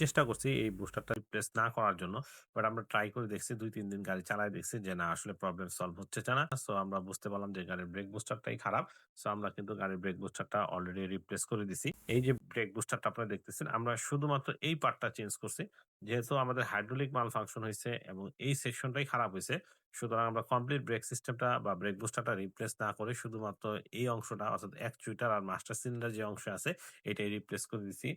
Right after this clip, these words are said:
সেম পার্টের হান্ড্রেড পার্সেন্ট রিকন্ডিশন ব্রেক বুস্টার দ্বারা আমরা রিপ্লেস করছি। তো আমাদের ব্রেক বুস্টার রিপ্লেসমেন্টের কাজ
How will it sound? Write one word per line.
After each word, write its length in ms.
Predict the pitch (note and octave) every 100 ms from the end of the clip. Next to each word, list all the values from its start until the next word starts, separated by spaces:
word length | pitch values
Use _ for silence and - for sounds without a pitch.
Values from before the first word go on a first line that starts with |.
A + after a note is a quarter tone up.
| - _ _ - -
সেম 160 | C3 C3+
পার্টের 320 | C#3 C3 C3 C3 -
হান্ড্রেড 260 | G#2+ A#2+ -
পার্সেন্ট 240 | A2 A#2+ A2
রিকন্ডিশন 420 | G#2 A2 G2 A#2+ A#2 - F2
ব্রেক 140 | F#2+ F#2
বুস্টার 220 | G#2 A2+
দ্বারা 140 | F#2+ F#2
আমরা 120 | F2+ F2+
রিপ্লেস 260 | F2+ G2 -
করছি। 200 | G#2+ - F3+ - _ - - -
তো 40 |
আমাদের 280 | A2 A#2+ C3 B2+ G2+
ব্রেক 160 | G#2+ G#2
বুস্টার 280 | A#2+ - B2+ A2+
রিপ্লেসমেন্টের 640 | - A#2 A2 A#2 A2 A2+ A2
কাজ 120 | G2+